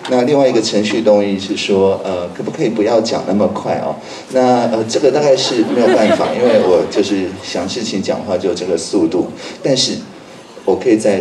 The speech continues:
逗号的时候多停一下，<laughs> 呃，或者是分号、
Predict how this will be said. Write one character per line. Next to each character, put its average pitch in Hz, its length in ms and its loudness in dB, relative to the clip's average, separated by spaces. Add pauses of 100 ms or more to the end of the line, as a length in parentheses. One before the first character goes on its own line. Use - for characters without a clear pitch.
逗 101 220 2
号 - 100 -4
的 90 80 0
时 - 220 -8
候 87 140 -6 (560)
多 95 120 2
停 - 160 -6
一 - 60 -6 (100)
下， - 120 -8 (260)
<laughs> - 260 -4
呃， - 200 -2 (1120)
或 131 80 4
者 107 100 2
是 110 160 4
分 107 280 0
号、 - 200 -4